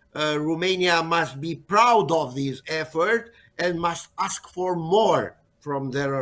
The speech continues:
allies in conditions like that. Uh, speaking about the possibility of, uh, migration, of Afghan migration, uh, in the direction of Europe, unfortunately,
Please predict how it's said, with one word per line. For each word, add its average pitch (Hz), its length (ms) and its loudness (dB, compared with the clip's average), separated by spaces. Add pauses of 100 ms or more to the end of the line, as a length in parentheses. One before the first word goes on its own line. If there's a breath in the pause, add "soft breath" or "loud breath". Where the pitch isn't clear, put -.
allies 143 560 -2 (220 soft breath)
in 151 160 -4
conditions 139 680 -4
like 120 320 -4
that. 113 380 -4 (1080 soft breath)
Uh, 151 200 0
speaking 233 360 0
about 226 400 4 (140)
the 180 440 4 (120)
possibility 190 840 -2
of, 151 580 2
uh, 147 160 2
migration, 160 1080 2
of 127 260 0
Afghan 170 460 0
migration, 139 1000 -4
uh, 127 300 -4
in 131 120 -4
the 127 100 -4
direction 127 520 -6
of 117 160 -4
Europe, 127 400 0 (640 soft breath)
unfortunately, 170 1200 2